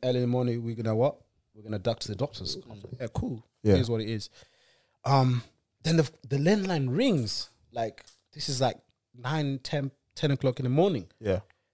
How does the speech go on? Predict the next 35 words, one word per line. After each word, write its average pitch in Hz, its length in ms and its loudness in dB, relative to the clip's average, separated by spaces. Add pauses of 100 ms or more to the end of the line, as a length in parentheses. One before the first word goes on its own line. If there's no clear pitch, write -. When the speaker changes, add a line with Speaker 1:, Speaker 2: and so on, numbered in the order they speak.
(160)
Speaker 1:
Yeah. 80 160 -14 (380)
And 120 180 2
it's 113 140 2
a 101 40 -2
mom. 131 520 0 (480)
So - 140 2
usually 180 340 8
mom, 175 240 10
when 160 160 6
she - 100 -6
calls, 156 340 0
innit, 135 200 0
she 131 120 -2
will 127 120 0
speak - 260 -4
to - 100 -10
my 131 60 0
mom, 127 280 0
innit? 107 200 -4
So, 104 320 0 (220)
you 110 120 -12
know, 107 100 -4
she 117 120 -6
never 113 220 0
says 113 260 -2
anything. 117 160 0
She 110 140 -8
just, 117 240 -6
"Oh, 180 240 6 (180)
hi, - 120 4
Shinga, 277 260 2
how 247 80 4
you 240 80 4
doing?" 190 260 6
Whatever. 170 400 2